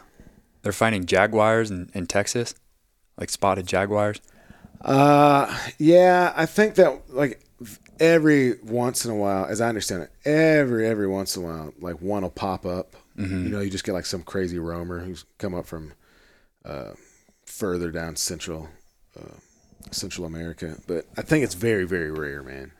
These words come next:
Speaker 2: I, I don't think it's a very common thing.
Speaker 1: I had a buddy that was on a film set for, uh, like, a documentary on the guy, that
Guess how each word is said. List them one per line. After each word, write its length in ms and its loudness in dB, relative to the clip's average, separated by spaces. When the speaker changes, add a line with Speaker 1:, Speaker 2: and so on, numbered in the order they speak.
Speaker 2:
I, 100 -12
I 40 -8
don't 160 -6
think 140 -8
it's 140 -10
a 40 -16
very 260 -8
common 460 -14
thing. 300 -20
Speaker 1:
I 60 -6
had 160 0
a 60 2
buddy 560 0
that 240 0
was 160 -4
on 160 -2
a 60 -4
film 500 -4
set 420 -4
for, 460 -8
uh, 280 -8
like, 140 -4
a 40 -12
documentary 580 -2
on 120 -10
the 60 -10
guy, 460 -6
that 180 -6